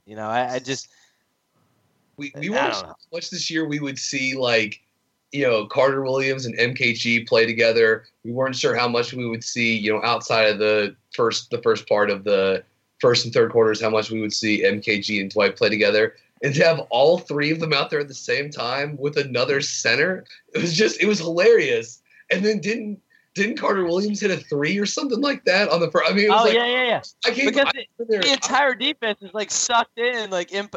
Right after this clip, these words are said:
Speaker 1: in the paint almost. Of course you're gonna get whatever shot you want.
Speaker 2: I, uh,
Speaker 1: Uh, it's
Speaker 2: I
Speaker 1: unbelievable.
Speaker 2: got on Twitter 'cause I was getting ready to make some snooty, sarcastic joke about it, and then M C W, uh, splashed a three, and it was like, "Okay,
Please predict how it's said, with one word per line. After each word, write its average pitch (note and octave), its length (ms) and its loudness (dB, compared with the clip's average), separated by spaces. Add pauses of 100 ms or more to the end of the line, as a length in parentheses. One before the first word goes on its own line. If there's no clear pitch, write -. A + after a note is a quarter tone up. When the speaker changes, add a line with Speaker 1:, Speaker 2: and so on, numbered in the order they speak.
Speaker 1:
in F#3+ 180 -4
the F3 80 2
paint B3 440 -4
almost. B2+ 460 -2 (140)
Of C#3+ 100 -12
course G#3 260 2
you're - 80 -4
gonna E3+ 120 0
get F#3 140 -2
whatever E3+ 220 2
shot E3+ 320 0
you D3+ 80 -4
want. E3+ 340 2 (680)
Speaker 2:
I, E3+ 240 -2
uh, C3 60 2
Speaker 1:
Uh, A#2+ 280 4
it's - 100 -10
Speaker 2:
I C#3+ 80 2
Speaker 1:
unbelievable. A2 440 -4
Speaker 2:
got A2 40 -8
on A2 80 -12 (100)
Twitter G#3 240 -4
'cause D#3 160 -14
I E3+ 60 -2
was F3 100 -4
getting F3+ 180 -10
ready E3+ 220 -2
to D#3 80 -8
make D#3 220 -4
some D#3+ 440 -10 (220)
snooty, F3+ 420 -4
sarcastic D#3 640 -2
joke D#3 260 -2
about B2+ 320 0
it, A#2 180 4
and D#3 120 2
then D3+ 240 0 (180)
M C#3 180 -2
C D3 180 -8
W, C#3 580 -2
uh, A#2 280 2
splashed - 540 0
a A#2+ 60 -6
three, C#3+ 260 -2
and A#2 80 -2
it G#2+ 40 -4
was A2 120 -8
like, A2 240 -4
"Okay, C3 360 0